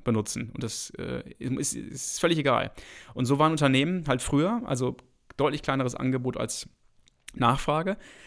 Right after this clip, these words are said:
Das heißt, man kann eigentlich auf den Markt schmeißen, was man will, es wird eh gekauft. Und das hat sich halt dramatisch geändert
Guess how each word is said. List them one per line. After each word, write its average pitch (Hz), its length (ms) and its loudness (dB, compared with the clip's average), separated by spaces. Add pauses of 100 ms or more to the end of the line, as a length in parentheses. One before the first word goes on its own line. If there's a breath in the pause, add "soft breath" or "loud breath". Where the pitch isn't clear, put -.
Das - 140 0
heißt, 127 180 4
man 127 100 2
kann 139 160 2
eigentlich 131 240 0
auf 120 80 0
den 120 100 2
Markt 117 200 2
schmeißen, 123 360 0
was 113 120 -2
man 113 160 0
will, 127 100 4
es 147 120 -2
wird - 100 -4
eh 120 80 0
gekauft. - 420 -4
Und 123 100 -4
das 123 100 -2
hat 156 100 0
sich 147 100 -2
halt 123 120 2
dramatisch 120 380 0
geändert 139 440 -2